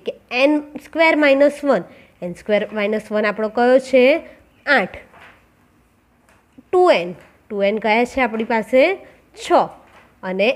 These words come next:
એન સ્ક્વેર પ્લસ વન એટલે થશે આપણા દસ. આ પાયથાગોરિયન ત્રિપુટી મળશે. એ જ રીતે સોળ બરાબર, ટુ એન બરાબર સોળ લખીએ તો એન બરાબર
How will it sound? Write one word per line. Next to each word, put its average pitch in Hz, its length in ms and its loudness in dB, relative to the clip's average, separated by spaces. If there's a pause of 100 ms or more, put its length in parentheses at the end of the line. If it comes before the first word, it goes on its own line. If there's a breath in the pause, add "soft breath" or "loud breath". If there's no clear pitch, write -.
(140)
એન 202 100 -2 (100)
સ્ક્વેર 285 280 0 (120)
પ્લસ 349 260 2 (140)
વન 175 160 -4 (120)
એટલે 180 260 -4
થશે 196 260 -8
આપણા 202 340 -4 (680 soft breath)
દસ. 254 240 0 (180)
આ 180 120 -12
પાયથાગોરિયન 208 720 -6
ત્રિપુટી 185 460 -8 (360 loud breath)
મળશે. 220 320 -4
એ - 80 0
જ - 20 -4 (120)
રીતે 330 180 -2 (160)
સોળ 302 280 2 (840 loud breath)
બરાબર, 180 340 -6 (120)
ટુ 311 100 -6 (120)
એન 285 140 0
બરાબર 175 320 -6 (100)
સોળ 370 260 -2
લખીએ 269 300 -4 (100)
તો 240 60 -8 (120)
એન 175 80 -8 (100)
બરાબર 175 280 -4